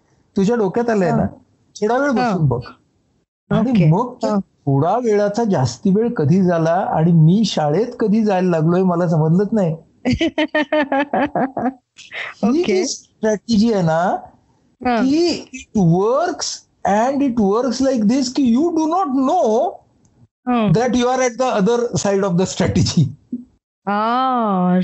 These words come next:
Speaker 2: really,
Speaker 1: आणि
Speaker 2: really. Very true.
Speaker 1: मग आपण आपल्या वागण्याकडे पाहतो नंतर, म्हणजे आता मला हे सगळं शहाणपण सुचतंय बरं का,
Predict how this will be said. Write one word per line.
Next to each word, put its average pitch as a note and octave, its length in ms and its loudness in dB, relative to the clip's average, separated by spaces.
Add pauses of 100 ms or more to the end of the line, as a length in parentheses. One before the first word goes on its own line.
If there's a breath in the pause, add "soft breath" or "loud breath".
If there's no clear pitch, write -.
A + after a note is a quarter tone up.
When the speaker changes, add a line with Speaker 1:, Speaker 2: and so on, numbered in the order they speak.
Speaker 2:
really, B3+ 440 0
Speaker 1:
आणि E3 100 0
Speaker 2:
really. F#3 540 0
Very F#3+ 480 0
true. E3+ 40 6
Speaker 1:
मग D4 300 0
आपण D4+ 320 0
आपल्या C4 320 0
वागण्याकडे A#3 600 0
पाहतो A3 420 -2
नंतर, G#3+ 720 0 (180)
म्हणजे E3 140 2
आता - 340 -2
मला A3+ 200 -2
हे A3+ 80 0
सगळं G3 320 0
शहाणपण E3 380 0
सुचतंय D3+ 360 0
बरं G3+ 160 0
का, A3 160 -4